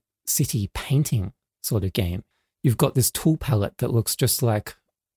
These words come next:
what Mac Paint looked like. And if, if people listening, if you put up, if you look up a screenshot of Mac Paint and you look up a screenshot of the first SimCity, you'll see that they're very, very similar. The tool palette is almost identical, except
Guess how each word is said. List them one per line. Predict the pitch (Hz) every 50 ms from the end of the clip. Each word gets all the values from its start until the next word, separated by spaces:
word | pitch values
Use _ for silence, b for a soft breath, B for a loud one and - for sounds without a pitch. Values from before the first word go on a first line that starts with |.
| _ -
what | - - 151 113 107 104 - -
Mac | 120 104 98 - -
Paint | - - 127 131 - -
looked | 107 - - -
like. | 95 85 - -
And | - 104 101 -
if, | - 135 113 - _ _ _ _
if | - 123 - - - - - _ _ _ _ _ _ _ _ _
people | - 156 - 170 120 110
listening, | 139 - - - 147 127 110 101 107 -
if | 127 101 - -
you | 120 110 - _
put | - - 143 120
up, | 120 113 107 - _ _ _ - - _ _ _ _ _ _ _ -
if | 117 113
you | 135 131 123 123 127
look | - - - 147 127 -
up | 156 131 - -
a |
screenshot | - - - - 123 131 127 - - 113 - -
of | 104 -
Mac | 113 101 98 - -
Paint | - 123 117 104 98 - -
and | 123
you | 110 113
look | 113 - 127
up | - -
a | 110
screenshot | - - - 117 110 110 - - 107 - -
of | 98 -
the | 101
first | - _ 120 107 104 - - -
SimCity, | 110 98 - - 127 120 - 107 - - _ _ _ _ _ _ _ _
you'll | 131 120
see | - - - 139 131 113
that | 98 101 - - -
they're | - 113 101 101
very, | 90 95 107 107 107 120 117 117 117 113 110 110 - -
very | - 110 107 113 107 101 98 95 92
similar. | - - - - 113 113 110 101 92 87 87
The | 98 98
tool | - - - 135 123
palette | - - 113 104 101 - -
is | - 113
almost | 110 104 98 95 92 - -
identical, | - 101 87 - 101 98 107 - - - - 104 87 85 90
except | 87 - - - - - - _ - - -